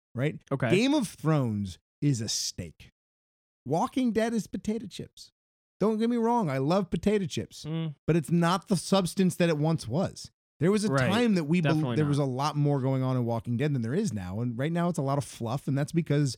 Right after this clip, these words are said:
Speaker 1: in my opinion, the people who are working on the show are terrified of having to be original. They're terrified of having to take the book, uh, having to take the show in a direction the book no longer went, because they're real close to catching up.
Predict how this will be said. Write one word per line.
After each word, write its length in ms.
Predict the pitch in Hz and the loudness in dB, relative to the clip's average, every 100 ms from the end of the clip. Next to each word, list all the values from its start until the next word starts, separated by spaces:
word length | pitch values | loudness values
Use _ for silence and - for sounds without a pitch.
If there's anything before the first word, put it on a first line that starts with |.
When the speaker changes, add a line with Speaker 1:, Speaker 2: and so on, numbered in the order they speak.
| - - - | -10 -20 -4
Speaker 1:
in 160 | 147 | 0
my 200 | 131 120 | 0 0
opinion, 600 | 151 135 170 214 139 143 135 _ - | 0 4 4 4 2 0 -2 _ -8
the 60 | 120 | 0
people 360 | 160 165 175 | 2 4 4
who 160 | 160 160 | 4 2
are 40 | |
working 360 | 123 147 156 156 | 2 0 2 2
on 120 | 139 | 2
the 60 | 131 | 0
show 320 | - 165 196 | 0 2 2
are 100 | 135 | 2
terrified 720 | - - 131 156 - 139 147 | -2 -8 -2 -2 0 0 0
of 80 | 139 | -2
having 340 | - 113 139 135 | -4 -4 0 0
to 60 | |
be 160 | 113 127 | 0 0
original. 380 | 143 214 117 - _ _ _ _ _ - | 2 0 -2 -8 _ _ _ _ _ -4
They're 100 | 139 | -2
terrified 560 | 127 131 170 190 180 175 | 0 2 2 2 2 2
of 80 | 120 | 0
having 300 | 127 156 160 | 0 2 0
to 80 | |
take 240 | 139 160 135 | 2 0 2
the 80 | 139 | -2
book, 300 | 123 139 - 139 | 2 0 -2 -4
uh, 220 | 143 143 | 0 2
having 260 | 139 170 185 | 2 2 2
to 60 | 175 | 2
take 220 | 175 160 | 0 0
the 80 | 156 | -2
show 300 | - 151 147 | 2 2 2
in 80 | |
a 20 | 131 | 2
direction 380 | 127 131 - | 0 -2 0
the 80 | 127 | -2
book 260 | 113 135 - | 0 -4 0
no 140 | 131 | 0
longer 280 | 123 123 110 | 0 -2 -2
went, 220 | 101 95 _ _ _ _ - | -4 -6 _ _ _ _ -2
because 240 | 139 147 | 2 2
they're 180 | 113 135 | 2 0
real 280 | 110 127 156 | 2 2 2
close 260 | - 160 - | 4 2 2
to 80 | |
catching 380 | 143 151 139 143 | 0 0 2 2
up. 160 | 117 | 0